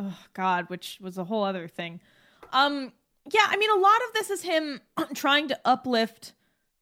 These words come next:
<sighs> kinda like, I don't know. For, for example, in his version, Adam and Eve are, like, round two. Round one,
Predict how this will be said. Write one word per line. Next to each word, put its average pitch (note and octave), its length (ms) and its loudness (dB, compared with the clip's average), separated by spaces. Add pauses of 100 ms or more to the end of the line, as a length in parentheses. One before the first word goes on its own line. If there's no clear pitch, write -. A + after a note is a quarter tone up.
(800)
<sighs> - 880 -4
kinda C#4+ 220 -2
like, A#3 300 2 (2750)
I C4 80 6
don't A3+ 120 0
know. F3 280 -6
For, D#4+ 300 -2
for E4 180 0
example, F#3+ 580 -2 (360)
in C4 140 4
his D4 260 2
version, A3+ 480 2
Adam D#4 300 6
and C4+ 100 -2
Eve C4 200 0
are, A#3 80 4
like, G#3 260 2
round G3+ 360 2
two. - 400 -8 (300)
Round B3+ 420 6
one, G3 600 4